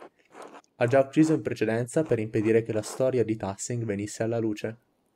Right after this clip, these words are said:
La storia di Tassing? Perché?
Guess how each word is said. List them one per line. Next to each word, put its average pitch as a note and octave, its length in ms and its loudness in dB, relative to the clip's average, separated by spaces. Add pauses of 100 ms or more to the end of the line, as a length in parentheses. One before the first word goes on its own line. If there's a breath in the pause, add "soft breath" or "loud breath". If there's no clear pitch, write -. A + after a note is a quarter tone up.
(1160 soft breath)
La A#2 140 0
storia C3+ 340 2
di A#2+ 120 -4
Tassing? A#2 600 -4 (560)
Perché? F3 420 -4